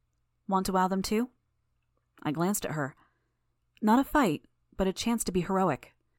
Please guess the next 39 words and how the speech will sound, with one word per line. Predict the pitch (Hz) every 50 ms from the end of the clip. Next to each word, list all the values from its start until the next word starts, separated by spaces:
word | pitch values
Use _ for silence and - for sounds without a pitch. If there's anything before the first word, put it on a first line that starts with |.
| _ _ _ -
The | - 196 214
P | - 233 247
R | 262 262
that's | 262 247 240 -
been | 220 202
forced | 190 - 208 208 - -
on | 190
your | 185 180
head | - - 214 202 185
won't | - 170 175
be | 185 180
a | 175
handicap | 170 170 190 196 185 175 - 156 156 -
here," | - - 165 139 131 - - _ _ _ _ _ _ _ _ -
Missus | - 180 170 175 175
Yamada | 175 170 170 175 175 160 147
said. | - - 185 180 156 139 151 - _ _ _ _ _ _ _ _ _ _ _ _ _ _ -
"And | - 196 202
maybe | 208 226 262 294 262 226 185 180
it | - 175
will | 185 180
help | - 208 196 -
you | 196 190
feel | - 196 185 -
a | -
little | 180 190 185 180
more | 185 185 185
human | 180 - - 240 247 208 151 135 - - _ -
at | 180 175
a | 170
time | - 190 185 180 180
when | 175
you're | 175 175 170
worried | 170 185 202 202 185
about | 170 170 160 -
the | 170
monster | 170 160 175 190 190 - - 160
inside | 156 156 - 180 180 185 175 -
you." | 143 135 131 -